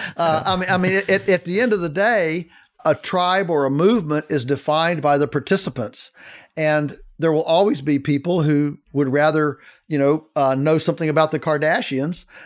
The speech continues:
than, uh, than what will become flesh of their flesh and bone of their bones at four o'clock. And those folks are, you know, they're just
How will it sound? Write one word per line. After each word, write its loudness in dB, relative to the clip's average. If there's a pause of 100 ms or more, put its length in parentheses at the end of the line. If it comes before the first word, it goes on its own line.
(140)
than, 0
uh, 2 (100)
than 0
what 0
will 2
become 0
flesh 0
of -10
their 0
flesh -2
and -4
bone 2
of -2
their -4
bones 0
at -12
four -2
o'clock. -8 (420)
And 0
those 0
folks 0
are, -2 (160)
you -8
know, -8 (160)
they're -4
just -10